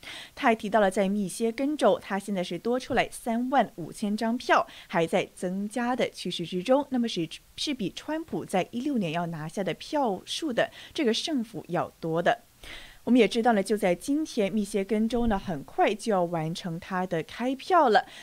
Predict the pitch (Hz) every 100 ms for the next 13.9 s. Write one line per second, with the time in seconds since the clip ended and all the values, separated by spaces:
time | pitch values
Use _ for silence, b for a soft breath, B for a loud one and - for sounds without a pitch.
0 | - 330 254 277 294 330 180 180 226 220
1 | 196 180 170 220 220 226 190 196 190 190
2 | 190 226 208 208 214 269 269 285 311 -
3 | 208 165 165 285 214 202 302 320 311 175
4 | - 349 233 220 185 - 196 - 180 175
5 | 175 160 - - 196 - - 151 165 175
6 | - - 254 208 - - B B B -
7 | 247 240 247 196 214 220 202 220 185 175
8 | 254 277 294 277 294 214 - 185 170 208
9 | 165 175 175 196 185 - 180 - 190 -
10 | 180 185 - - 196 196 294 330 B B
11 | - 349 320 381 302 262 277 202 196 214
12 | 233 202 226 185 165 180 - 302 339 208
13 | - 208 190 170 196 208 269 277 208